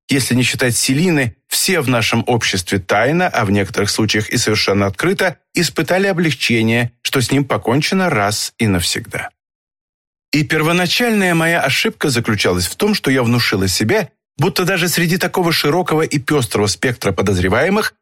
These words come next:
можно установить различия. Почти все мы служили объектами гаденьких намеков Джентри, были исключения, и вскоре я их коснусь. А это теоретически подразумевало, что почти у всех нас были веские причины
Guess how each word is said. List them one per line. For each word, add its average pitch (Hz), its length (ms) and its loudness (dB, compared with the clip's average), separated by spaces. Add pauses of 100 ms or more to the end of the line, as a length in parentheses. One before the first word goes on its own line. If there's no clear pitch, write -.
(120)
можно 160 500 2
установить 113 600 0
различия. - 720 -4 (760)
Почти 180 320 0
все 240 240 0
мы 208 100 2
служили 185 340 0
объектами 165 500 0
гаденьких 165 640 0
намеков 143 340 2
Джентри, 104 680 0 (220)
были 147 220 2
исключения, 202 720 0
и - 100 -2
вскоре 175 320 0
я 131 120 2
их 107 180 -2
коснусь. - 600 -4 (640)
А 127 160 2
это 175 180 -2
теоретически 185 720 0
подразумевало, 156 640 2
что 147 160 -4
почти 190 340 -2
у 226 60 2
всех - 380 -2
нас 196 260 0
были 196 240 0
веские 151 540 -2
причины 160 560 0